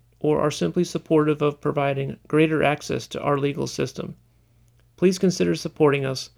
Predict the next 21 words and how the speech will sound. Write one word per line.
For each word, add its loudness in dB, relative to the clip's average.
by -2
passing -2
our 2
information -2
along -4
by 0
whatever 2
means -4
you -4
have -6
available, -6
by 4
leaving 6
us 0
a 0
review 0
and -2
a -4
rating, -2
and 4
or 0